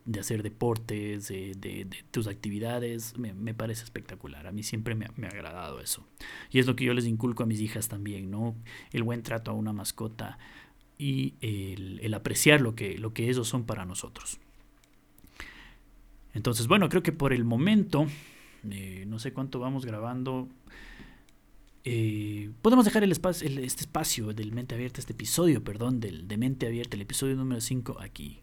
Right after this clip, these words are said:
con este momento. Con esa, ese linda experiencia de tratar bien a las mascotas y mantenerla, mantenerla, no excesivamente, pero si está bien tratado, está bien.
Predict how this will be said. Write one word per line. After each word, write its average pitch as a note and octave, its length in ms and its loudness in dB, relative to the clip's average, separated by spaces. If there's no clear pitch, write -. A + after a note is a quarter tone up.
con D#2 200 -12
este - 180 -8
momento. - 420 -16
Con B2+ 220 -2
esa, C3 720 6
ese C#3 560 0
linda C#3+ 600 2
experiencia B2+ 560 -2
de A2 60 -4
tratar A2 340 -2
bien A#2+ 200 2
a B2 60 2
las G#2+ 140 -4
mascotas A#2+ 720 -10
y B2 380 2
mantenerla, B2 640 2
mantenerla, A#2+ 640 -2
no F3 200 2
excesivamente, C3 960 2
pero C4 280 -10
si - 120 6
está D3 200 6
bien D#3+ 180 6
tratado, C3+ 640 -2
está - 180 -2
bien. B2+ 200 -4